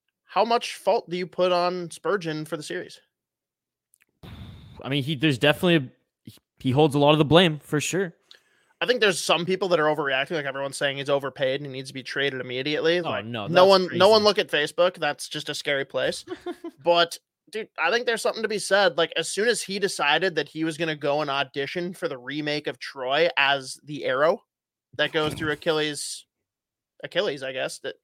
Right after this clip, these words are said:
Speaker 1: is it Achilles, Achilles? How would you say that?
Speaker 2: Achilles, Achilles. Yeah, yeah.
Speaker 1: Then I guess, yeah. Anyways, like, he was a different player after that.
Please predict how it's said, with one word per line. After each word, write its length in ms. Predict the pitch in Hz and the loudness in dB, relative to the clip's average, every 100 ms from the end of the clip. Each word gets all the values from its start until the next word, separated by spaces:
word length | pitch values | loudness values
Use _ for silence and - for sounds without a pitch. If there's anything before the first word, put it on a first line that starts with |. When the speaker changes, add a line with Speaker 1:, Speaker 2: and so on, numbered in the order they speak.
| - | -14
Speaker 1:
is 140 | 151 | -8
it 80 | 160 | -6
Achilles, 380 | 165 170 160 180 | -6 -2 -2 -2
Achilles? 500 | 170 151 175 311 - _ _ _ - | -4 -6 -6 -10 -14 _ _ _ -8
How 120 | 196 | -6
would 100 | 220 | -6
you 80 | 226 | -4
say 160 | 220 | -2
that? 180 | 139 113 - _ _ | -2 -6 -12 _ _
Speaker 2:
Achilles, 400 | - - 127 123 | -20 -10 -6 -6
Achilles. 480 | 113 117 117 135 - | -8 -12 -10 -12 -4
Yeah, 200 | 123 147 - _ _ | -2 -2 -4 _ _
yeah. 100 | 101 | -4
Speaker 1:
Then 220 | 170 170 | -2 -2
I 100 | 160 | -2
guess, 260 | 156 180 175 | 4 4 6
yeah. 200 | 175 165 - _ _ - | 4 4 0 _ _ 0
Anyways, 540 | 220 190 151 143 - - | 2 4 2 0 -10 -4
like, 240 | 165 - _ _ _ _ _ _ | -6 -6 _ _ _ _ _ _
he 140 | - | -4
was 80 | 302 | 0
a 20 | 254 | 6
different 240 | 247 180 | 6 6
player 200 | 170 147 | 0 0
after 220 | 131 - | -2 -12
that. 160 | 82 - | -16 -18